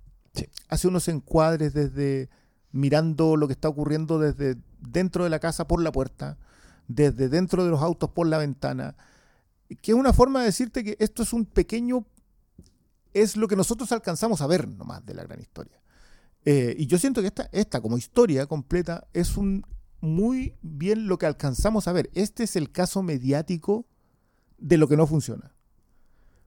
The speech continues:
Speaker 2: Pero lo que no funciona es mucho más grande. Eh,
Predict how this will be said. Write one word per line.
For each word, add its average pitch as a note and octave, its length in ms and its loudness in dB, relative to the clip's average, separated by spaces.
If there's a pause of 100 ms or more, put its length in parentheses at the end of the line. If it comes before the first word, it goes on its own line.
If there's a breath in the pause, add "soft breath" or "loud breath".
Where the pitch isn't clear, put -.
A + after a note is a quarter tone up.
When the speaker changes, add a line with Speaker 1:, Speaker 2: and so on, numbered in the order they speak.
Speaker 2:
Pero C#3 120 6
lo D#3 80 8
que D3 80 4
no F#3 120 8
funciona F3 520 0 (120)
es D3 300 0 (140)
mucho D3+ 580 4
más B2+ 180 -8
grande. B2+ 460 -8 (840 soft breath)
Eh, A2+ 460 2